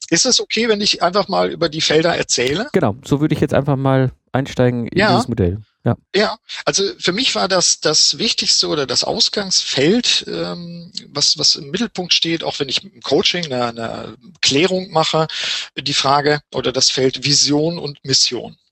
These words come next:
Speaker 1: Unter Vision verstehen wir, also zumindest schlage ich das vor, ein Zukunftsbild, was attraktiv ist, was spannend ist für uns,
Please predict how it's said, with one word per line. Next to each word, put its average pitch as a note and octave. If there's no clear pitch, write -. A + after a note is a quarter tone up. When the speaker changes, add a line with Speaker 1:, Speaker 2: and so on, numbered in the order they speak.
Speaker 1:
Unter C3+
Vision G#3+
verstehen F#3
wir, E3+
also A2+
zumindest B2
schlage B2
ich B2+
das A#2+
vor, D3+
ein C3
Zukunftsbild, A3
was -
attraktiv -
ist, A3+
was -
spannend E3
ist F#2+
für G#2
uns, A#2+